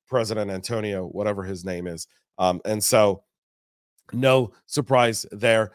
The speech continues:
We shouldn't look at the U N to do any sort of cybercrime treaty. That should be established by, uh, uh, um, nations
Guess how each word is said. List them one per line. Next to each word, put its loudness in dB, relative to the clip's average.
We -12
shouldn't 2
look 0
at -4
the -4
U 4
N 2
to -6
do -2
any 2
sort -2
of -4
cybercrime -2
treaty. -4
That -4
should -4
be -4
established -2
by, 2
uh, 0
uh, -2
um, -6
nations 0